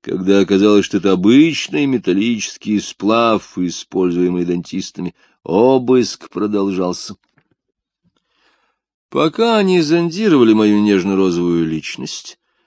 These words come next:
один из инквизиторов положил на стол пачку документов. Большая часть их представляла псиграммы, отправленные после моего заявления относительно выставки.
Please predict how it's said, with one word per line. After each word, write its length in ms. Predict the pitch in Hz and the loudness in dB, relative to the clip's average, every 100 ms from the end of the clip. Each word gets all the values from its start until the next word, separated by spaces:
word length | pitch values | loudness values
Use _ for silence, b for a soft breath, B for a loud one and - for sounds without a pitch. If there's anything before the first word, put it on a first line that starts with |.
| _ _ | _ _
один 500 | 101 117 139 139 247 | -2 0 0 -2 -2
из 160 | 196 117 | 0 2
инквизиторов 1000 | 110 - 113 98 92 90 95 87 - - _ _ _ _ _ _ _ _ _ _ b b b _ | 0 0 -2 -2 -2 -2 -2 -2 -4 -20 _ _ _ _ _ _ _ _ _ _ b b b _
положил 400 | 135 156 175 214 | -8 -4 -2 0
на 120 | 185 | 0
стол 280 | 156 - 165 | -2 -2 -4
пачку 440 | 139 147 - - 107 | 0 -2 -2 -6 -8
документов. 760 | 107 107 101 85 - - - _ _ _ _ _ _ _ _ _ | -6 -4 -4 -4 -10 -20 -20 _ _ _ _ _ _ _ _ _
Большая 560 | 165 165 170 - 175 170 | -6 0 0 2 2 2
часть 400 | - 165 160 - | 2 0 0 -2
их 140 | 170 | -2
представляла 680 | - 160 - 156 156 165 165 | 0 0 0 -2 0 2 0
псиграммы, 960 | - - - 160 147 143 110 95 92 95 | -2 -8 -6 -4 -2 0 0 0 0 -2
отправленные 920 | - 107 - - 185 135 117 104 98 | -2 -4 -4 -6 -4 -2 -2 -2 -2
после 340 | - - - | -4 -6 -4
моего 320 | 104 101 98 | -2 0 2
заявления 560 | 90 101 110 185 175 110 | 2 0 0 -2 -2 -2
относительно 540 | 104 123 - - 156 | -4 -8 -10 -12 -8
выставки. 460 | 123 101 - - | -6 -8 -12 -20